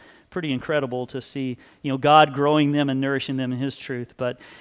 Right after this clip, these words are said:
uh, just having that word there, deceiver, what's another name for Satan? Well, he's a deceiver.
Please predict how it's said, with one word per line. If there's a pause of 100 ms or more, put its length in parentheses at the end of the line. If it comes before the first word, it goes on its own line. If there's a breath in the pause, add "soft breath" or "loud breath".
(160 loud breath)
uh,
just
having
that
word
there,
deceiver,
what's
another
name
for
Satan?
Well,
he's
a
deceiver.